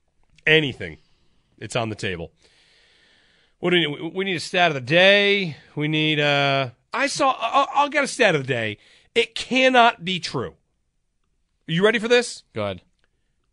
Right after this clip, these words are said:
Speaker 1: Let's make it the stat of the day, and let's do due diligence on, this can't possibly be true.
Speaker 2: Okay. Brought to you by Seneca Gaming in Irving, home of the biggest bingo payouts and slot machines with thousands won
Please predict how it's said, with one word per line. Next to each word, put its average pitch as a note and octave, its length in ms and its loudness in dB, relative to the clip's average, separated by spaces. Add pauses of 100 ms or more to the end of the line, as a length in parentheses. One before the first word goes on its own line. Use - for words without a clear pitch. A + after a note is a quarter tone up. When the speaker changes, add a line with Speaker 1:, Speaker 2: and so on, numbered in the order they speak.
(160)
Speaker 1:
Let's G#3 200 -6
make A#3 200 4
it F#3 60 -8
the E3+ 80 -8
stat F3+ 220 0
of E3 60 -2
the D3 60 -6
day, D3 340 -2
and F3 100 -4
let's A#3+ 260 -2 (420)
do A3 140 -4
due F3+ 400 -4
diligence C3 840 -2
on, C3+ 240 -4 (180)
this F#3 180 -12
can't - 500 -4
possibly E3+ 600 -4
be B2 140 -12
true. - 200 -12
Speaker 2:
Okay. A#2+ 360 -4
Brought C3+ 180 0
to - 40 -10
you C3+ 40 -4
by C#3 80 0
Seneca D3+ 420 -4
Gaming C#3+ 340 -4
in C3+ 120 -2
Irving, C3+ 300 -4
home C#3 160 -4
of C3+ 80 -4
the B2+ 60 -8
biggest B2 340 -6
bingo C3 300 -4
payouts B2+ 380 -6
and B2+ 100 -12
slot B2 280 -4
machines C3+ 400 -8
with - 100 -12
thousands A2 380 -8
won A2 300 -6